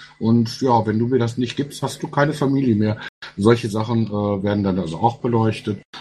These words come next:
und das geht in andere Themenbereiche, auch in den technischen Bereich dann auch noch jeweils hinein.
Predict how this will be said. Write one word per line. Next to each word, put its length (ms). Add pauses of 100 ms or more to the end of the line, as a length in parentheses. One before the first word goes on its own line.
(100)
und 80
das 160
geht 160
in 80
andere 340
Themenbereiche, 640
auch 80
in 80
den 100
technischen 460
Bereich 320
dann 140
auch 200
noch 220
jeweils 380
hinein. 460